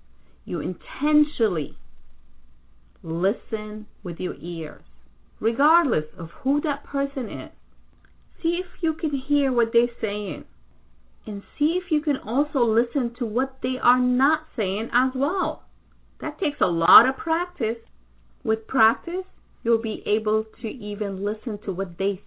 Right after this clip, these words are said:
thinking before they saying it. It comes with practice. I know it works because I do it myself. And I continue to do it, and I continue to get better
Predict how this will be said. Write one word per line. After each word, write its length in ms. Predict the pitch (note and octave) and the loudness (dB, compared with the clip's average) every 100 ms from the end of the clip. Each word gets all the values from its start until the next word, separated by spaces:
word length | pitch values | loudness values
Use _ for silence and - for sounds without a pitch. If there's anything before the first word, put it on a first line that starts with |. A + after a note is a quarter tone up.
| - - | -10 0
thinking 600 | G#3 A3+ - D3+ B2+ - - - - - - - - - | 0 0 -2 -4 -4 -8 -16 -16 -16 -20 -20 -20 -20 -10
before 360 | D3+ - D#3+ D#3+ | -8 -4 -2 -2
they 200 | C#3+ D#3 - | -2 -6 -6
saying 340 | C#3 B2+ B2+ | -6 -6 -10
it. 80 | - - - - - - - - - | -16 -18 -20 -20 -20 -20 -20 -20 -10
It 180 | D3 D3 - | -8 -8 -10
comes 360 | - E3+ E3+ | -6 -6 -6
with 180 | E3+ - | -8 -12
practice. 480 | - A3+ C#4+ - - - - - - - - | -8 -8 -6 -10 -14 -16 -18 -18 -18 -18 -14
I 120 | - C#3+ | -12 -6
know 280 | D#3 D#3+ F#3+ | -2 0 -2
it 160 | G#3 G#3 | -2 -2
works 420 | B3 B3 A3 - - - - - - - - | 0 0 -2 -8 -20 -20 -20 -20 -20 -20 -14
because 320 | C#3+ D3+ D3+ - - | -10 -8 -8 -12 -6
I 440 | D3+ E3+ F3 F3+ D#3+ | -2 -2 -4 -6 -6
do 160 | D3+ D#3 | -6 -6
it 120 | - | -8
myself. 480 | D#3 D#3+ - - - - - - - - - - - | -10 -10 -10 -12 -12 -20 -20 -20 -20 -20 -20 -20 -10
And 160 | D3 | -4
I 100 | D#3 D3+ | -4 -4
continue 400 | E3+ F3 G3 A3 | -6 -6 -4 -4
to 100 | A3+ | -2
do 180 | G#3 A#3+ | 0 0
it, 140 | D4 - - - - - - | -2 -6 -20 -20 -20 -20 -8
and 120 | E3+ | -2
I 120 | E3 E3+ | -2 -2
continue 440 | E3+ E3 F3+ F#3 | -6 -6 -6 -6
to 80 | F#3 | -4
get 320 | E3+ E3 D3+ | -4 -4 -4
better 340 | F3 F#3+ B3 | 0 2 0